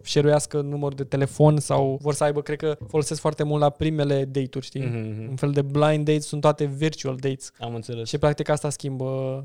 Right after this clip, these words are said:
Speaker 2: Unul la mână, în mod cert, dacă tu zici că e spike-ul ăsta pe Tinder, ce o să se întâmple după pandemie și lockdown și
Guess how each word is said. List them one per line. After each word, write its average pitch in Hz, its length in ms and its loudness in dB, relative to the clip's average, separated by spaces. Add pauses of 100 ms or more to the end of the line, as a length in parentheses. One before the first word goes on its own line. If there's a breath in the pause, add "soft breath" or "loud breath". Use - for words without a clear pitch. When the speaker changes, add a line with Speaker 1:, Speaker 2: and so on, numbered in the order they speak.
(120)
Speaker 2:
Unul 190 300 4
la 127 120 4
mână, 113 400 -6
în 120 80 -8
mod 147 320 -6
cert, - 400 2
dacă 110 220 0
tu 123 100 -8
zici 123 220 -8
că 123 100 -8
e 113 60 -2
spike-ul 123 420 0
ăsta 113 200 -2
pe 107 160 -4
Tinder, 113 360 -4
ce 156 100 -4
o - 20 0
să - 80 -6
se 120 60 -8
întâmple 104 340 -8
după 101 220 -10
pandemie 104 500 -6
și 95 160 -10
lockdown 101 460 -4
și 95 380 -12